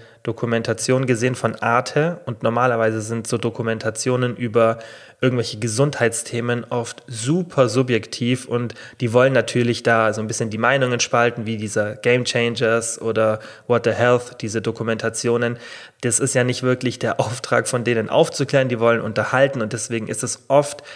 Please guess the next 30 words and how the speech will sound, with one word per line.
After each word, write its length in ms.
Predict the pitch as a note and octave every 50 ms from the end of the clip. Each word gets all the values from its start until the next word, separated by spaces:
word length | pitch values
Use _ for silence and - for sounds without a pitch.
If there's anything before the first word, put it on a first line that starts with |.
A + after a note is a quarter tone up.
| - -
schwierig 800 | - - - - C3 D3 E3 F3+ E3+ F3 F3 E3+ F3 - C#3 -
für 160 | - - C3+
mich, 240 | B2 C#3 E3+ F#3+ -
sowas 220 | - - A#2 A2+ -
anzuschauen, 680 | - C3+ D3+ D3+ - D#3 C#3 - D3+ C#3+ D3+ D3 C3+
wenn 100 | B2+ A#2+
man 100 | A#2+ A2+
sich 160 | A#2 A#2 -
mit 120 | A#2+ A2
der 80 | - A2+
Materie 520 | A2+ A2 G#2+ - - B2+ A#2 A2+ A#2+ A2+
sehr 160 | G#2 A#2 A2+ G#2
gut 180 | G#2+ - -
auskennt, 540 | - B2+ C#3+ - - - - E3 F3 F#3+ F3+
ja, 160 | B2 A#2 A#2
und 80 | B2+ B2
auch 140 | A#2+ A2+ A#2
mit 180 | A#2+ A2+ -
der 80 | A#2 A2+
Literatur 640 | A2+ A2 - A#2 A2 A2+ A2+ - - D3+ D#3 E3+ F3 F3 - - - - -
und 140 | - A#2+ A2
dann 160 | B2+ A#2+ B2
sieht 180 | G#2+ C#3 D3+ D3+
man 180 | C#3+ C3 C3 A#2+
da 280 | B2 A#2+ B2 C3 C3 - - - - - -
einfach 300 | - A#2+ A2+ - A#2 -
komplett 600 | - - A#2+ G#2+ - - C3+ C3 C3 - - - - - - - - - - - _ _ _ - _ -
Nonsens-Aussagen 1300 | C3 C3 B2+ C#3 D#3+ D#3+ - D#3 D3 C#3+ C3 - G2 C3 C3+ C3+ - - C#3 C3 B2+ C3 C3 C3+ C3+ C3+ C3
und, 440 | - - B2+ B2 B2 A#2+ G#2+ - -
ähm, 640 | A2 A#2+ A#2 A#2 A#2 A#2 A2+ G#2 F2 - - A#1+ -